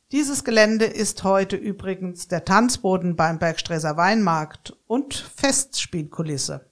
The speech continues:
Zusätzlich zum Amtshof in der Stadt bauen die Mainzer zwischen sechzehnhundertfünfundsiebzig und sechzehnhundertneunundachtzig die Starkenburg weiter aus. Sie wird zu einer Festungs-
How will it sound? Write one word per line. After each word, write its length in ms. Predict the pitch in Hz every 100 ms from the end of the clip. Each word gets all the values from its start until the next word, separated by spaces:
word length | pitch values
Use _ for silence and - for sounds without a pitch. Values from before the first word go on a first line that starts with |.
| -
Zusätzlich 680 | 285 294 262 254 247 233
zum 200 | - 185
Amtshof 760 | - 208 294 - 277 269 269 269
in 160 | 196
der 120 | 175 165
Stadt 500 | - 233 - - -
bauen 260 | 202 190 208
die 100 | 196
Mainzer 680 | 165 156 175 202 240 247 262
zwischen 400 | - 208 175 170
sechzehnhundertfünfundsiebzig 1700 | - 208 - - 220 208 170 156 - 196 240 247 269 - - - -
und 140 | 190
sechzehnhundertneunundachtzig 1900 | 196 185 - 196 185 180 147 - 160 175 214 220 226 220 - 240 240 - _
die 60 | 190
Starkenburg 720 | - 165 165 - 208 220 208
weiter 460 | 196 196 196 214 -
aus. 460 | 160 151 - - -
Sie 220 | - 202
wird 260 | 226 254 254
zu 260 | - 214
einer 320 | - 180 160
Festungs- 880 | 147 - 196 - - 262 330 - -